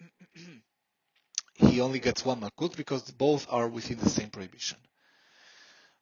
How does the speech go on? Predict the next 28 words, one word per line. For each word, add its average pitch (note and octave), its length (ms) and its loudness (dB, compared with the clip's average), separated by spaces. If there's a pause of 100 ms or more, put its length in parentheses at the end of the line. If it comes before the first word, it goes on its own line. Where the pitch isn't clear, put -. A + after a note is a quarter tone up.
"Achal F#3 260 4
mimenu A#2+ 480 -8
na A#2+ 160 0
umvushal A#2 460 -4
be'od A2+ 300 -2
yom, B2+ 380 -2
eno E3 200 -4
lo B2+ 100 0
keshenimar A#2 580 -4
ki - 180 -14
im D3+ 80 -18
sali A#2 320 0
esh, - 420 -4
בשעה B2 340 2
שמצווה B2 340 2
לאוכלו A#2 320 -4
סלי, E3+ 440 -2 (420)
hayav C3+ 340 2
achilat A#2+ 320 -2
na A#2+ 120 -8
umvushal, B2 420 0
aval B2 220 -2
מבעוד A#2 360 -6
יום A#2 140 -6
פטור." G#2+ 320 -16 (1120)
If - 80 -16
somebody C#3+ 320 2
eats - 380 -2